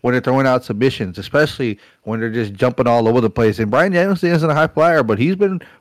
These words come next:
floating around the ring, going through the middle ropes and doing everything he does, even outside the ring. And just, just watching him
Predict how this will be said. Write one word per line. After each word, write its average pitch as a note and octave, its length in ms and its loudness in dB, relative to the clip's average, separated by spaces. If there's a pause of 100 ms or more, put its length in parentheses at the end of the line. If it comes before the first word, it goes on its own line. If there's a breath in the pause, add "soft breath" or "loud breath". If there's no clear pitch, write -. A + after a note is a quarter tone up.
floating D3+ 320 4
around E3 200 2
the D#3 60 -2
ring, E3+ 300 0
going B2+ 220 -2
through D3 100 -4
the C#3 60 -6
middle D3 180 2
ropes D#3 300 2
and A#2+ 120 -4
doing C#3 200 2
everything C3+ 260 -2
he C3 140 -2
does, C3+ 260 2
even C#3 220 0
outside C#3 380 2
the G#2+ 80 -2
ring. G2+ 220 0
And G2+ 200 -4
just, A#2 240 -2 (340 soft breath)
just B2+ 180 -4
watching C3+ 360 4
him G2+ 420 -2